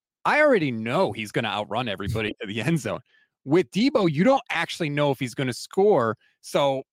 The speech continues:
it's almost more exciting because he's got a break like, like we saw on Sunday, break a tackle over the middle. Then you're like, "Ooh," you could, you could see it for that, like, half second. You're like, "Oh my God, this could be a big one." And then he starts to accelerate.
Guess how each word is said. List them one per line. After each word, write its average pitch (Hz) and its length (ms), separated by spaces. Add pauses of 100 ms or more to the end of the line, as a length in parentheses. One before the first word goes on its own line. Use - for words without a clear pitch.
(460)
it's 160 180
almost 214 320
more 180 280
exciting 175 460
because 135 300
he's 131 140
got 127 140
a 90 60
break 160 480
like, 123 200 (220)
like 120 220
we 139 80
saw 151 200
on 160 100
Sunday, 196 280 (120)
break 151 240
a 156 60
tackle 143 380
over 143 180
the 139 40
middle. 131 220
Then 117 140
you're 127 100
like, 117 160 (100)
"Ooh," 233 280 (360)
you 156 80
could, 196 200
you 214 120
could - 140
see 277 240
it - 100
for - 120
that, 151 200
like, 135 180
half 175 300
second. 147 360
You're 101 100
like, 95 220
"Oh 135 100
my 156 160
God, 123 320 (320)
this 135 140
could 147 160
be 156 140
a 135 60
big 123 200
one." 90 240 (220)
And 143 120
then 160 120
he 156 120
starts 165 440
to 165 120
accelerate. 151 600